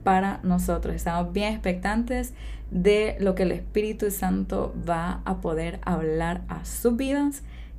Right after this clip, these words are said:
y a nuestras vidas. Así que con ustedes, Lili Reyes es la invitada especial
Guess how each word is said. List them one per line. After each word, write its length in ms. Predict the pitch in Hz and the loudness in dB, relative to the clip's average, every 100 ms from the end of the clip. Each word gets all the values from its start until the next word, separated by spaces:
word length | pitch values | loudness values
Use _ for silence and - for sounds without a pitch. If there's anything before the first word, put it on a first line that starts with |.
| - | -4
y 360 | 233 254 277 - | 0 2 0 0
a 100 | 185 | 0
nuestras 560 | 175 175 185 180 185 185 - | 0 2 0 0 -2 -4 -4
vidas. 580 | 165 180 - - - - - - - | 0 2 0 -6 -12 -12 -16 -14 -8
Así 300 | - 190 185 | 0 0 0
que 540 | 196 185 196 208 226 262 - - | 2 4 2 0 -2 -4 -8 -4
con 180 | 208 214 | 2 4
ustedes, 640 | 233 - 208 208 214 220 - | 4 4 2 2 0 0 0
Lili 360 | 185 175 180 180 | 4 6 6 6
Reyes 720 | 175 175 185 208 220 226 233 - - | 4 6 6 6 2 0 -2 -4 2
es 840 | 175 175 180 185 190 196 - - - - - | 6 6 4 4 0 -2 -8 -12 -16 -18 -4
la 260 | 214 202 196 | 4 6 6
invitada 380 | 202 196 190 - | 6 2 2 2
especial 720 | 190 - 196 - 180 180 196 | 0 -2 0 4 4 4 0